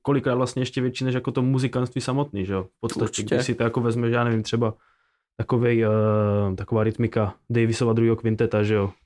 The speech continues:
Speaker 1: Carter, Williams,
Speaker 2: No.
Speaker 1: Hancock,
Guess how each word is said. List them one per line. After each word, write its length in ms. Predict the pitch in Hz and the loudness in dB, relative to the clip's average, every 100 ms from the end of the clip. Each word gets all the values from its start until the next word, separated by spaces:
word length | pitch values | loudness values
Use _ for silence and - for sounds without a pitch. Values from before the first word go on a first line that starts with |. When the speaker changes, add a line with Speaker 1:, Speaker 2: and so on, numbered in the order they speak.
| - | -2
Speaker 1:
Carter, 440 | 107 104 104 104 - _ _ _ _ _ 113 | -2 0 -2 -2 -4 _ _ _ _ _ -2
Williams, 460 | 107 107 107 98 | 0 2 2 0
Speaker 2:
No. 180 | 135 165 | -2 0
Speaker 1:
Hancock, 440 | 117 113 110 107 | 0 0 0 -2